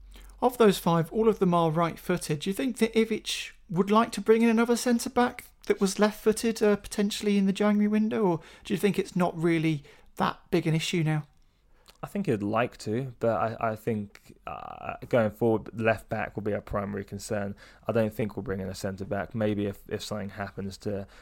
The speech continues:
Speaker 2: to come about, if there's a, a, someone available for loan, or if we have an injury, perhaps we need to, we need to replace one.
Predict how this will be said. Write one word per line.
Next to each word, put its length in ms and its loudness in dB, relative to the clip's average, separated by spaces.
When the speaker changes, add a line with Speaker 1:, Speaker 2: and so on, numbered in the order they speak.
Speaker 2:
to 120 -8
come 180 -4
about, 320 2
if 80 -8
there's 140 -6
a, 120 -2
a, 320 -8
someone 240 -4
available 300 -2
for 100 -10
loan, 320 0
or 80 -2
if 140 -8
we 60 -6
have 180 -10
an 60 -10
injury, 340 -6
perhaps 420 -8
we 80 -6
need 160 -4
to, 120 -6
we 140 -8
need 140 -4
to 100 -8
replace 440 -6
one. 320 -8